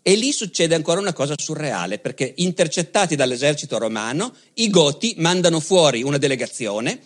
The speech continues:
con dei preti cristiani, dicendo: "Forse possiamo ancora metterci d'accordo. Dopotutto, siete voi che ci avete dato il permesso di entrare.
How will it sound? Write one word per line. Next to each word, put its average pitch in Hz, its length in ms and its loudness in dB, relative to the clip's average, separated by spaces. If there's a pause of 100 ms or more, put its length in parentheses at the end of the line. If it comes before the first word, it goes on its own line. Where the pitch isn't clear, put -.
(420)
con 165 160 4
dei 123 140 2
preti 117 380 -4
cristiani, 117 720 -6 (440)
dicendo: 165 840 2 (1200)
"Forse 208 300 0
possiamo 151 280 2
ancora 165 220 6
metterci 160 340 2
d'accordo. - 600 -2 (760)
Dopotutto, 170 800 2
siete 185 240 4
voi 247 220 6
che 151 100 -4
ci 147 80 2
avete 160 220 4
dato 165 180 4
il 156 60 2
permesso 151 360 2
di 131 80 0
entrare. 87 420 -6